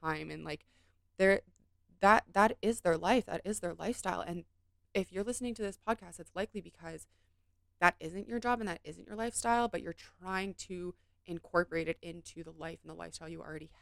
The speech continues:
have. So don't set unrealistic expectations for what your journey is supposed to look like, uh, especially with the change of, it's, like, it's hard to keep up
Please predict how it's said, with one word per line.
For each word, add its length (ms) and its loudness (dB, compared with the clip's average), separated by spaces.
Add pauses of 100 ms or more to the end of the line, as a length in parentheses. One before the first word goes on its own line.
(100)
have. 320 0 (540)
So 440 6 (1600)
don't 460 2
set 340 2
unrealistic 580 0
expectations 880 -12
for 120 -4
what 260 -4
your 140 -4
journey 320 -10
is 100 -12
supposed 260 -14
to 120 -18
look 200 -10
like, 220 -6 (540)
uh, 420 4
especially 480 0
with 400 6 (760)
the 80 0
change 680 -4 (100)
of, 340 -2 (260)
it's, 140 -12 (100)
like, 120 -2
it's 120 -2
hard 200 -4
to 80 -8
keep 200 -12
up 220 2